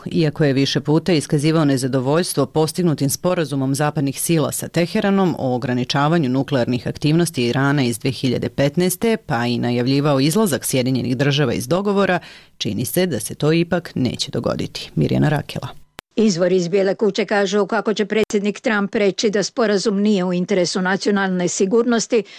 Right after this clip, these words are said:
Speaker 2: te da Teheran krši duh dogovora time što nastavlja razvijati balističke rakete i poticati regionalne sukobe. No neće reći da Iran tehnički krši svoje obaveze u suzbijanju nuklearnih aktivnosti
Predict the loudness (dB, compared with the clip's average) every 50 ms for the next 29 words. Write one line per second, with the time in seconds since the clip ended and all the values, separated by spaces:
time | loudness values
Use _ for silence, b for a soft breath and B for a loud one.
0 | B B B -2 0 0 0 -2 0 -2 -2 0 0 0 0 0 -2 -2 -2 -2
1 | -2 0 0 -2 0 2 2 0 0 0 0 0 0 2 2 2 2 2 2 0
2 | 0 -4 B B B B B B 0 2 2 2 2 -2 -2 -2 -2 0 0 0
3 | -2 -2 -2 -2 -2 0 2 2 2 2 0 0 0 2 2 2 2 0 -2 -2
4 | 0 2 2 2 2 2 0 -2 -2 -2 0 0 0 0 0 0 0 0 0 2
5 | 2 2 2 2 0 0 0 0 0 2 0 -2 -2 -2 -4 -2 0 0 0 0
6 | 2 0 0 0 0 0 -2 -2 -2 -2 -2 0 0 0 2 2 -2 0 0 -2
7 | -4 B B B B -2 0 2 2 0 2 2 2 2 2 0 2 0 -2 0
8 | 2 2 2 2 2 2 2 0 0 0 0 0 0 0 0 0 -2 0 -2 -2
9 | -2 -2 -2 0 2 0 0 0 0 -2 -2 -2 0 0 2 2 2 2 2 2
10 | 2 2 2 2 2 0 0 2 2 2 2 0 0 0 -2 0 0 0 2 2
11 | 2 2 0 0 0 0 0 -2 0 0 0 2 0 0 0 -2 -2 -2 -4 -4
12 | -2 0 0 2 4 2 2 0 2 0 0